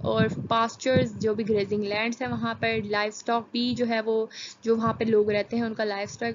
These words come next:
लाइव स्टॉक भी वहाँ पे जो है वो present है, agricultural mining purposes के लिए भी, purposes भी यहाँ पे जो है वो किए जाते हैं apply,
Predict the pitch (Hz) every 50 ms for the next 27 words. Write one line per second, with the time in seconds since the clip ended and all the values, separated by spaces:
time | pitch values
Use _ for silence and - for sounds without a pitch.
0 | - - 220 220 214 214 214 - - - 233 233 - 247 233 233 214 214 214 -
1 | - 220 220 208 226 220 214 214 220 202 208 202 202 - 220 220 233 226 214 -
2 | - 208 214 214 - 214 208 208 - 226 226 233 208 214 208 202 202 208 214 208
3 | - 214 208 - 214 208 220 - - 226 226 226 214 214 226 233 240 - - -
4 | - - - - 240 233 226 226 220 233 233 226 220 240 240 233 226 226 214 214
5 | 220 220 220 226 226 214 208 214 214 208 - 226 226 226 220 226 226 208 208 214
6 | 220 214 214 214 214 214 208 208 214 208 202 202 208 220